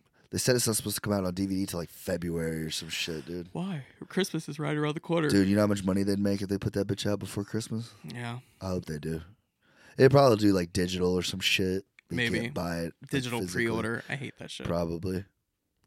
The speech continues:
Speaker 2: Disney Plus today.
Speaker 1: Oh, yeah. I forgot about that.
Speaker 2: My wife signed up for it this morning and was going
Speaker 1: Oh, yeah.
Speaker 2: through.
Speaker 1: My wife's
Speaker 2: She
Speaker 1: already handled that shit.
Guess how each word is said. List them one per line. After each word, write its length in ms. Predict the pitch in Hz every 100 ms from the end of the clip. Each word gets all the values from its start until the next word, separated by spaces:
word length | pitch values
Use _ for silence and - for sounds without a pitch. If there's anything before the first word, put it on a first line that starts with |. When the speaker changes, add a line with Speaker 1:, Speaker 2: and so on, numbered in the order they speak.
| - - - _ _ _
Speaker 2:
Disney 240 | 143 139
Plus 260 | - 143 190
today. 260 | 143 - 160 - _ _ _ _ _ - -
Speaker 1:
Oh, 300 | 90 85 82
yeah. 420 | 82 85 87 87
I 40 | 82
forgot 320 | - 80 80
about 240 | 82 78 78
that. 240 | 82 80 -
Speaker 2:
My 160 | 113
wife 240 | 110 123 -
signed 260 | 127 123
up 120 | 127 -
for 120 | 131
it 80 | 120
this 180 | 127 -
morning 420 | 120 135 117 110
and 80 | 117
was 140 | 120
going 280 | 120 120 104
Speaker 1:
Oh, 60 |
yeah. 160 | 95 92
Speaker 2:
through. 80 | 92
Speaker 1:
My 80 | 95
wife's 360 | 95 92 - -
Speaker 2:
She 200 | - 90
Speaker 1:
already 320 | 90 85 85
handled 340 | 87 87 85
that 200 | 85 85
shit. 360 | 82 87 85